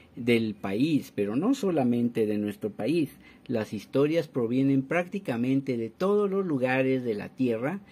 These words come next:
y actualmente por medio de la tecnología digital, por medio de internet, nos podemos dar cuenta de muchas situaciones de este tipo. Bueno, pues para muchos la palabra fantasma sabemos que evoca una figura vestida de blanco,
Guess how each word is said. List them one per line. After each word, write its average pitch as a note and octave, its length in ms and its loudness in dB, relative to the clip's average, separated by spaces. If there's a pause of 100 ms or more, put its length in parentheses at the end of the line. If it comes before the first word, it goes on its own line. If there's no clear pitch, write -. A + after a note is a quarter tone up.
(380)
y G3 240 2
actualmente C3 720 4
por A2 240 -2
medio A#2 300 0
de A#2+ 100 0
la A#2+ 220 -2
tecnología B2+ 720 0
digital, C3 560 -2
por G2+ 180 -4
medio A#2+ 340 -2
de A#2+ 80 -2
internet, B2 540 0
nos E3 220 -4
podemos A#2+ 460 0
dar A2+ 180 -2
cuenta G#2+ 360 -2
de G#2 120 -4
muchas G2 400 -6
situaciones F2+ 720 -10
de F#2+ 60 -12
este B2 200 -10
tipo. G3+ 320 -6 (680)
Bueno, A2+ 340 0 (100)
pues F#2+ 160 -4
para G2 260 -4
muchos G#2 440 0
la C3+ 160 -2
palabra G2 420 -2
fantasma A2 680 -4 (300)
sabemos F3 520 2
que F#3+ 120 4
evoca E3+ 420 4
una D#3+ 220 0
figura C3+ 560 2
vestida F3 480 0
de D3 120 4
blanco, C3 560 0